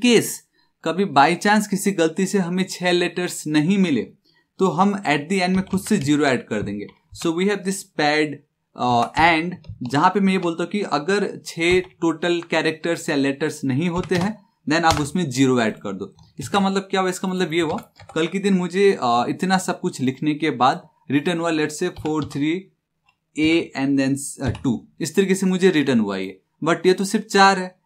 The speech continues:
and hexadecimal में तो टोटल मुझे छः लगेंगे। तो मैंने paired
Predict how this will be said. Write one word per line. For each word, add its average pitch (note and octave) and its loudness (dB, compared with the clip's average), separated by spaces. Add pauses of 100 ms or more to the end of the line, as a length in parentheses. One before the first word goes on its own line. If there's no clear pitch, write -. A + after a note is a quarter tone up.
(140)
and - -6
hexadecimal E3 0
में F#3 4
तो F#3 -2
टोटल F#3 0
मुझे F3+ -2
छः G#3 4
लगेंगे। F3 0 (320)
तो F3 -4
मैंने F3 2 (180)
paired F3 6